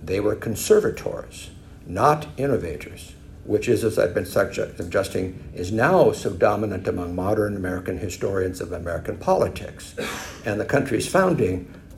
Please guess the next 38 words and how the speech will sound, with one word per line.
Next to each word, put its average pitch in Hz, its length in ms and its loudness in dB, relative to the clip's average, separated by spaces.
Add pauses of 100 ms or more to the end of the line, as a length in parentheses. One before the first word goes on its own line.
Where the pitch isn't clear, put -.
arising 90 460 -2
from - 240 -6
the 85 80 -4
Enlightenment. 98 580 -2
Now, 98 140 -2
if - 100 -4
you 117 120 0
wish 208 300 6
to - 80 2
test - 340 0
this - 160 2
argument - 420 2
sometime, - 880 -8
next - 220 -4
time - 180 4
you 87 160 2
are - 100 2
out - 200 6
in - 100 4
society - 800 -2 (680)
and 92 180 -2
you 101 140 4
are 95 140 6
among 113 320 6
the 113 80 0
daughters 160 480 8
of 160 80 4
the 151 80 6
American 139 440 4
Revolution, - 1500 -6 (240)
tread 139 380 4
lightly. 87 480 -4 (800)
They're 87 160 -6
very 107 520 6
sensitive - 840 2
about 87 300 -4
that 82 220 -4
word 87 340 -6